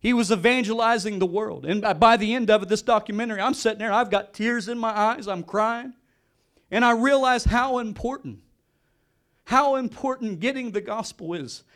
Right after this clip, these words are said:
out to people right now. It's not me that I preach, it's Jesus Christ that we, that we preach, amen. But I want you to understand something, that when you get saved, when, when you come into salvation, there's something that God wants, he, he wants with you,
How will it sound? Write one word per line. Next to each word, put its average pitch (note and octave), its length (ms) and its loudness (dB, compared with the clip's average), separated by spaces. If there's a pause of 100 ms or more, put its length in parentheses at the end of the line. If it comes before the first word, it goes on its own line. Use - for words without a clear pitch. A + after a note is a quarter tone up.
(200)
out - 240 -4
to F#3+ 80 -10
people G#3+ 360 -12
right B2+ 220 -8
now. A2+ 160 -18 (1400)
It's A3+ 220 0
not B3 260 -2
me B3 220 0
that A3+ 160 -2
I A3 100 -2
preach, B3 380 -8
it's G3 180 -6
Jesus G3+ 460 -8
Christ A3+ 400 -8
that F#3+ 120 -8
we, F#3+ 180 -6
that G3 260 -2
we F#3+ 100 -4
preach, A#3 480 -12
amen. C3 380 -8 (1500)
But G3+ 120 2
I A#3+ 40 4
want B3 240 -2
you B3 80 -2
to A#3+ 140 2
understand A3+ 500 -6
something, G3 360 -8
that F#3+ 140 2
when A#3+ 280 0
you A3+ 140 0
get G#3+ 220 -8
saved, F#3+ 520 -10 (760)
when, B3 460 0
when G#3 180 2
you A#3+ 160 2
come B3 300 0
into A#3+ 260 -6
salvation, G#3+ 680 -6
there's F#3+ 160 -4
something A#3+ 400 -4
that G#3+ 180 -6
God G3 320 -2
wants, G3+ 440 -14
he, F#3+ 340 -6
he G#3 140 -2
wants F#3+ 400 -10
with F#3 240 -8
you, C3+ 180 -4